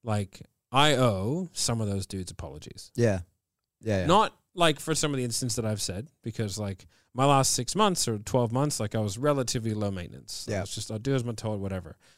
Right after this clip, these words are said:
Speaker 1: But, like, when I was on, like, when I was off teams and stuff like that, when I was being done by Jace,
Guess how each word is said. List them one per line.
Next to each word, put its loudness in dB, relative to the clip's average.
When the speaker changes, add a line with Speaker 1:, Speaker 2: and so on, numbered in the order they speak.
Speaker 1:
But, 2
like, 4
when 2
I 4
was 2
on, 0
like, -2
when -2
I 0
was 2
off 0
teams -4
and -8
stuff -10
like -8
that, -4
when -6
I -4
was -6
being -10
done -2
by -4
Jace, -4